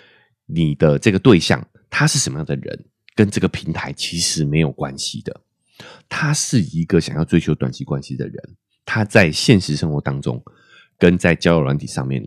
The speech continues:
他都一样是只追求短期关系。想要追求长期关系的人，也有可能因为各种因素，哦，可能暂时是需要追求一些短期关系的。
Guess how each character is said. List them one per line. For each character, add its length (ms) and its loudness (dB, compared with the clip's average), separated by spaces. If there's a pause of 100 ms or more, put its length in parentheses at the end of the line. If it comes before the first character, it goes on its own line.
(140)
他 180 -2
都 320 2
一 180 -2
样 220 4
是 220 -2
只 260 -12
追 220 2
求 180 -12
短 180 -14
期 200 -14
关 220 -10
系。 300 -12 (420)
想 300 0
要 120 6
追 240 6
求 200 4
长 200 0
期 220 -2
关 200 4
系 160 -2
的 160 2 (160)
人， 280 -6
也 120 4
有 120 8
可 120 2
能 220 0
因 80 6
为 80 6 (100)
各 220 6
种 220 -2
因 220 -2
素， 180 -4 (140)
哦， 240 -14
可 120 -10
能 220 -12
暂 240 2
时 220 -8
是 280 -4 (220)
需 240 -6
要 140 4
追 180 0
求 180 -8
一 40 -8
些 140 -2
短 260 -2
期 200 -8
关 240 -12
系 260 -12
的。 60 -20